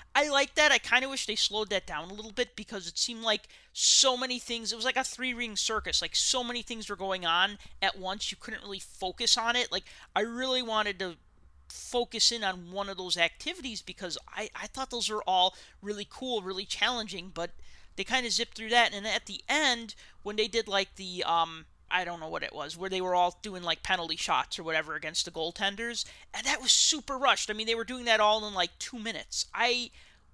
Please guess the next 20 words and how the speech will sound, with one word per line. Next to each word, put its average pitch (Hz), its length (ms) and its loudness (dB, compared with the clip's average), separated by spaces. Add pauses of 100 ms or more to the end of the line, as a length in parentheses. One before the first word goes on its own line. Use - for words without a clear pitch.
(140)
wanted 226 280 -4
to 247 80 -6
see - 200 2
more 254 300 0
of 175 140 -6
that. 120 260 -6 (180)
When 208 160 -2
I 240 160 6
would 220 320 -8
watch 208 320 6
a - 120 -4
skills 214 500 0
competition, - 1040 -6 (760)
that 220 240 6
was 202 220 0
really, 180 260 -4
it 170 80 -2
always 240 480 6
came 220 380 -6
down 185 480 0